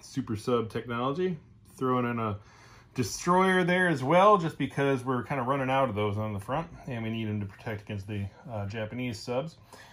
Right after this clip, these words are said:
These transports swung over from the eastern U S, and we built a transport in Hawaii, so, uh, refilling our stock of those as well.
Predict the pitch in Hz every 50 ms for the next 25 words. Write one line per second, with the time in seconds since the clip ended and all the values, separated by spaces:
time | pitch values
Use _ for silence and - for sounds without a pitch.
0 | - - - 131 139 139 143 - 165 151 147 135 - - 147 139 135 - - -
1 | 147 147 143 143 139 135 135 131 131 127 - 131 127 127 123 123 120 120 123 151
2 | 143 139 135 - 151 135 127 123 123 123 127 147 175 202 180 - - 151 147 143
3 | 139 135 131 120 117 175 214 214 214 - 127 - - 127 117 110 104 - - 117
4 | 117 - - 139 127 120 113 110 107 110 104 98 104 - - 117 123 139 147 131
5 | 120 113 123 120 - - - 120 113 110 110 107 - - - - - - - -
6 | - - 123 113 113 120 120 120 123 127 120 - - 135 127 123 123 120 113 107
7 | - - - 131 123 123 120 - 113 110 117 127 123 127 127 123 123 123 156 147
8 | 104 104 107 123 123 131 156 196 190